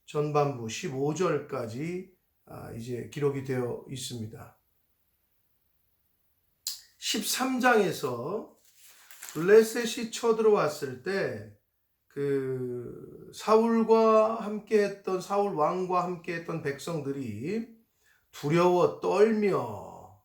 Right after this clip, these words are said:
그리고 백성이 사울에게서 흩어지며, 그래서 결국 그 사울 왕이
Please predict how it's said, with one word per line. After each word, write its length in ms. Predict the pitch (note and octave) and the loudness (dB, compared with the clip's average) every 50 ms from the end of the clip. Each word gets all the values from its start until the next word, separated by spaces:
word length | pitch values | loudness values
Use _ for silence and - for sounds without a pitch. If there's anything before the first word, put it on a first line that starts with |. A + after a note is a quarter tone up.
| _ _ _ _ _ _ _ _ _ | _ _ _ _ _ _ _ _ _
그리고 600 | _ - C3 C3+ B2+ B2 C3+ D3 E3 F#3 G3+ G3 | _ -12 -10 -10 -6 -6 -4 -4 0 0 0 0
백성이 600 | D3+ D#3 D3 - - - - D3+ C#3+ D3 E3 F#3 F#3 | 0 -2 -4 -4 -6 -2 0 0 2 2 2 0 -2
사울에게서 640 | - - G#3+ G#3+ G#3+ G#3 F#3+ F3+ D#3 D3+ - C#3+ | 0 2 4 6 6 6 4 2 -2 -4 -6 -8
흩어지며, 1200 | C#3 C#3+ - - - - A#3+ A3+ F#3 F#3+ G3 F3 D#3+ D3 C3+ A#2 A#2+ B2+ - - - - - - _ _ _ _ _ _ _ _ _ _ _ _ _ | -10 -10 -12 -14 -2 0 0 0 0 -2 -4 -2 -2 -2 -2 -2 -6 -12 -14 -18 -20 -20 -20 -20 _ _ _ _ _ _ _ _ _ _ _ _ _
그래서 300 | - D3+ D3+ C#3+ D#3+ D#3+ | -4 -2 -2 0 -2 0
결국 800 | D#3+ D3+ C#3+ D3 D3 C#3+ F3 G3+ A3+ A#3+ B3 - - - _ _ _ _ _ _ _ | 4 4 4 4 4 4 4 6 6 4 2 -2 -10 -18 _ _ _ _ _ _ _
그 680 | _ C3 A#2+ A#2+ A#2+ - - - - - - - - _ _ _ _ _ _ _ _ _ _ _ _ | _ -14 -12 -12 -10 -12 -14 -14 -16 -18 -18 -20 -20 _ _ _ _ _ _ _ _ _ _ _ _
사울 720 | - - - F#3+ F#3+ F#3 F#3 F3+ F3+ F3 F3 F3+ F3+ F3 C#3+ | -8 0 2 4 6 6 6 4 2 2 2 2 2 0 0
왕이 920 | C3+ C3+ C#3 D3+ E3+ G3+ G3+ G#3 F#3+ C#3+ B2 A#2+ C3 D#3+ F3+ G3+ A3 - | 0 0 2 2 0 0 -2 -2 -4 -4 -6 -8 -8 -8 -8 -8 -8 -10